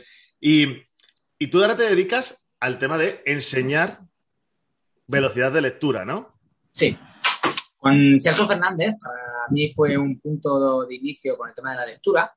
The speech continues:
Speaker 2: Yo nunca he estudiado, nunca había leído, bueno, hasta llegar a Sergio Fernández, unos años atrás había empezado a leer, pero me leía un libro, dos al año.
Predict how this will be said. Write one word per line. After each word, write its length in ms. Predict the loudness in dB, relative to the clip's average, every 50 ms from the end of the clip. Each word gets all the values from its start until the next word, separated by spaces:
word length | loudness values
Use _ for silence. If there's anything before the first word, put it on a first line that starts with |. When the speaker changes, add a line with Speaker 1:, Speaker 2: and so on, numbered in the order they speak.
| _ _ _
Speaker 2:
Yo 140 | _ -8 -8
nunca 220 | -8 -4 -4 -4
he 20 | -4
estudiado, 840 | -4 -8 -12 -6 -2 0 2 2 2 2 0 0 0 0 -2 -4
nunca 380 | -8 -10 -10 -8 -6 -6 -6 -4
había 220 | -6 -6 -8 -8
leído, 720 | -6 -6 -8 -6 -4 -4 -4 -4 -4 -4 -4 -6 -6 -8 -10
bueno, 160 | -10 -8 -8 -10 -10 _ _ _ -14
hasta 280 | -14 -10 -4 -2 0 2 2 2 0 -2 -6 -12 _
llegar 240 | -8 -4 -2 -2 -2
a 20 |
Sergio 300 | -2 -2 -2 -2 -2 -4
Fernández, 520 | -2 -2 -2 0 0 2 0 0 -2 -4 -6 -8 -8 -8 -8 -12 -18 _ _ _ _
unos 280 | -6 -4 -2 -2 -2 -2
años 320 | 0 0 0 -2 -2 -2
atrás 560 | -2 -2 0 0 2 2 2 0 -4 -10 -18 _
había 240 | -20 -12 -10 -10 -8
empezado 360 | -8 -8 -4 -2 0 0 2
a 80 | 2 2
leer, 340 | 0 0 0 -2 -2 -4 -8 _ _ _ _ _ _ _ _
pero 240 | -2 -2 0 0 -2
me 100 | -2 0
leía 300 | 0 2 2 2 2 2
un 260 | 2 0 0 0 0
libro, 320 | 0 -2 -2 -4 -8 -12 _ _ _ -20 -20 _ _ _ _ _ _
dos 260 | -2 -2 -2 0 0
al 120 | 2 2 2
año. 300 | 0 -2 -4 -8 -12